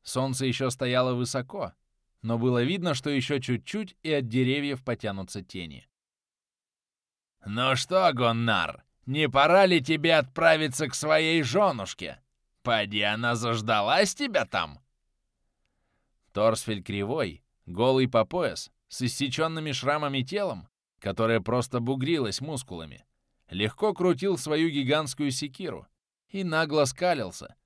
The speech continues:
глядя на входящего в круг Гуннара. "Я думаю, они будут рады узнать, что именно мое оружие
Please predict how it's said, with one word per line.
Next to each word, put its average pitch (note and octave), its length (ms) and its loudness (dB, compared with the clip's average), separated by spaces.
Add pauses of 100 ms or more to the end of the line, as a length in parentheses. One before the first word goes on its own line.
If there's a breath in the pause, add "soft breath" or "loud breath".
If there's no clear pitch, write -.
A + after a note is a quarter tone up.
(140)
глядя A2 360 2
на G#2+ 140 -2
входящего D#3+ 640 -2
в - 80 -8
круг A2+ 420 -8
Гуннара. G2+ 600 -8 (1400)
"Я A2+ 300 -4
думаю, G2+ 480 -6
они G#2 260 -6
будут G#2 360 -6
рады A#2 240 -4
узнать, F#2+ 400 -6
что - 180 -8
именно B2 480 -4
мое B2+ 420 -2
оружие G2+ 640 -6